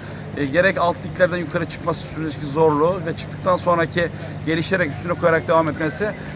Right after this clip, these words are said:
bence Samsunspor adına önemli bir şans olduğunu düşünüyorum. E, şans-, Samsunspor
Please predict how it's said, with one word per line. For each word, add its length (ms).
bence 240
Samsunspor 760
adına 320
önemli 500
bir 80
şans 320
olduğunu 360
düşünüyorum. 340
E, 260
şans-, 240
Samsunspor 580